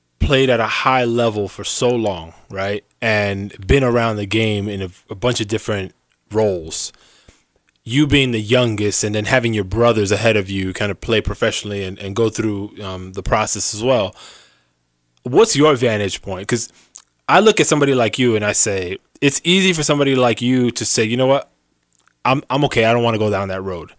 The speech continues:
right? 'Cause it, it might even become, 'cause just like there is success, there's also failure, right? And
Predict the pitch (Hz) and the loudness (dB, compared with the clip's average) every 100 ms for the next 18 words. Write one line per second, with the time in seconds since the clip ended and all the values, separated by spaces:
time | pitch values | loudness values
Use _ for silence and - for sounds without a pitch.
0 | _ _ 110 120 - 131 165 170 180 170 | _ _ -8 -4 2 2 4 2 4 4
1 | 160 151 147 - 151 139 - - 170 156 | 2 0 -4 -2 0 -2 -6 -4 2 2
2 | - - - 117 170 - 170 160 143 156 | 0 -18 -8 0 2 4 2 4 4 6
3 | 156 127 - 170 185 - - 120 135 117 | 4 0 2 4 4 0 -4 -2 -2 -2
4 | 120 - 110 98 85 78 _ - 110 117 | -4 -2 -4 -4 -8 -18 _ -10 -4 -4
5 | - - - - 127 123 120 | -6 -20 -20 -8 -4 -4 -4